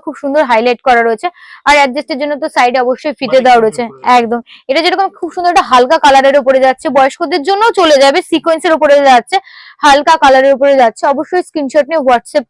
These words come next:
Speaker 1: করবেন। এটা যেরকম খুব সুন্দর কালার কম্বিনেশন, প্রত্যেকটা একদম মিক্স ম্যাচের উপরে যাচ্ছে, প্রত্যেকটার বিভিন্ন কালার কম্বিনেশন ইউনিক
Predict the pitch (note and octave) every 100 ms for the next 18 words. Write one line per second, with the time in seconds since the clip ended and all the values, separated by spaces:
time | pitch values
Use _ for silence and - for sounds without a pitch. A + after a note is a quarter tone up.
0 | C4 A3+ D4 - _ _ _ _ _ _
1 | _ - B3+ D#4 C4 B3+ B3+ E4 - D#4+
2 | E4 D#4 F4+ D#4+ D4+ E4+ F4 E4 E4 F#4
3 | - F4+ - - F#4+ - E4 C4+ C#4+ C4+
4 | D4+ D#4+ - D#4 C4+ D#4 D4 C#4+ C#4+ D#4
5 | D#4 C#4 - F#4 - F#4+ B3 C4 C#4 E4
6 | F4+ F#4 - C4 C#4 D#4+ D#4+ C#4 C4+ D4
7 | D#4 D#4+ C4+ D#4 E4 D#4